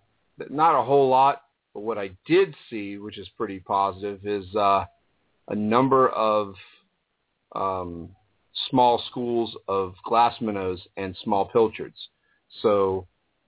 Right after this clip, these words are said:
you know, this time of year, typically the, uh, the rivers become overflown with, uh, with bait fish.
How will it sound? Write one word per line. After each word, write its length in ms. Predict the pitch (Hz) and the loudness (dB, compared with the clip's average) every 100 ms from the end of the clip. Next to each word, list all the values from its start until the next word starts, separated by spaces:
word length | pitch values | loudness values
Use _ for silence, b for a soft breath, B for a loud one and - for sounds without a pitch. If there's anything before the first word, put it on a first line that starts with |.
| _ | _
you 80 | 104 | -4
know, 160 | 95 95 | -2 0
this 200 | 107 110 | -2 0
time 220 | 120 117 | 0 0
of 40 | 113 | 0
year, 480 | 120 123 123 117 _ | 2 4 4 0 _
typically 420 | 120 117 117 113 | -2 -2 -2 -2
the, 300 | 107 107 101 | 0 0 2
uh, 180 | 101 98 | 2 2
the 100 | 92 | 0
rivers 400 | 95 113 113 101 - | 0 2 2 -2 -8
become 400 | - - 113 107 | -14 -2 -2 2
overflown 680 | 110 104 95 - 113 117 117 | 2 0 -4 0 2 4 2
with, 240 | 107 95 - | -2 -4 -2
uh, 300 | 95 92 87 _ _ _ _ _ _ _ - | 2 2 -2 _ _ _ _ _ _ _ -16
with 160 | 95 - | -16 -2
bait 220 | 120 123 | -2 0
fish. 240 | - 123 | 2 2